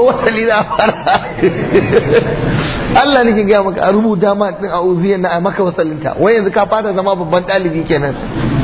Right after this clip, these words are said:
A maka wasali, sai ka zo ka biya shi gaba ɗaya.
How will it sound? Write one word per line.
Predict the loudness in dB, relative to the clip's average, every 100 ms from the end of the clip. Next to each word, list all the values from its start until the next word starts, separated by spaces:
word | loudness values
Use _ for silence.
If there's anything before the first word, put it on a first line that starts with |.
| 0 0 -2 -2 -2 2
A | 4
maka | 6 6
wasali, | 4 4 0 0 0
sai | 2
ka | 2
zo | 0
ka | 0 0
biya | 2 0 0
shi | -2
gaba | -2 -2
ɗaya. | -2 -4